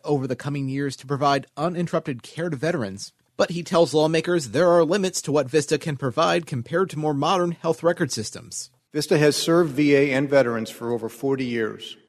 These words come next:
Speaker 2: and we are aware of its limitations. It doesn't have modern capabilities like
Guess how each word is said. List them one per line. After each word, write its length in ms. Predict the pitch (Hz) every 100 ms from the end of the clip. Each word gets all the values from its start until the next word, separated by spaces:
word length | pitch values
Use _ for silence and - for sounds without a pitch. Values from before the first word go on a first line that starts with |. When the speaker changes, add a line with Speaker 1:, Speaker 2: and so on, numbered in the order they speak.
| _
Speaker 2:
and 160 | 123
we 100 | 131
are 120 | 131
aware 260 | 127 123 135
of 80 | 135
its 180 | 127 135
limitations. 840 | 123 113 123 117 - - - - _ _
It 140 | 123
doesn't 260 | 147 139 160
have 220 | 147 143
modern 260 | 135 135 139
capabilities 720 | 143 131 120 131 135 139 127
like 240 | 113 113